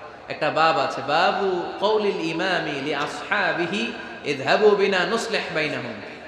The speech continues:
ইমাম সাহেবের এই কথা যে, "আমাদেরকে নিয়ে চলো, আমরা মিলাইয়া দেব", এটা আল্লাহ রাসূল সাল্লাল্লাহু আলাইহি ওয়াসাল্লামের একটা বিখ্যাত ডায়ালগ। ডায়ালগটা কি? খেয়াল করে শোনেন। যুদ্ধ, মারামারি আর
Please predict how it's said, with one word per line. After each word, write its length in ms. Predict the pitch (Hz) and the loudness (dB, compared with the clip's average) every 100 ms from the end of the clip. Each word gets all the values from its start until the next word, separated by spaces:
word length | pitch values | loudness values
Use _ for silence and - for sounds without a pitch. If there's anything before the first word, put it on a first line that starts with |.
| - - - - - - - - - | -18 -18 -20 -20 -20 -20 -20 -20 -8
ইমাম 240 | 160 165 | -2 0
সাহেবের 420 | 165 170 151 147 | 2 2 4 2
এই 120 | 143 156 | 0 0
কথা 360 | 156 135 139 123 | -2 0 0 0
যে, 60 | 131 | 0
"আমাদেরকে 500 | 131 160 170 156 165 | 0 0 0 -2 -2
নিয়ে 220 | 156 156 151 | -4 -4 -4
চলো, 180 | 139 | -4
আমরা 200 | 131 139 | -4 -2
মিলাইয়া 340 | 139 143 143 123 | -4 -2 0 -2
দেব", 160 | 107 - - | -4 -8 -8
এটা 180 | 147 165 | -2 2
আল্লাহ 240 | 156 165 | 2 2
রাসূল 200 | 160 170 | 2 0
সাল্লাল্লাহু 320 | 185 180 160 165 | -4 -4 -4 -4
আলাইহি 80 | |
ওয়াসাল্লামের 0 | |
একটা 140 | 147 151 | -4 -4
বিখ্যাত 480 | 151 151 175 160 135 | -4 -2 -2 -2 0
ডায়ালগ। 360 | 131 117 104 101 - - - - - - - - - | 0 0 -4 -8 -10 -12 -14 -16 -16 -18 -20 -18 -2
ডায়ালগটা 440 | 143 151 151 - | 2 4 2 0
কি? 140 | 151 139 113 | -2 -2 -2
খেয়াল 160 | 151 143 | -2 0
করে 160 | 143 135 | -2 -4
শোনেন। 460 | 139 117 - - - - - - - | -6 -8 -10 -14 -16 -18 -18 -20 -12
যুদ্ধ, 320 | 131 226 - | 0 0 2
মারামারি 640 | 220 220 185 180 180 180 | 2 4 4 6 4 2
আর 80 | 165 | 2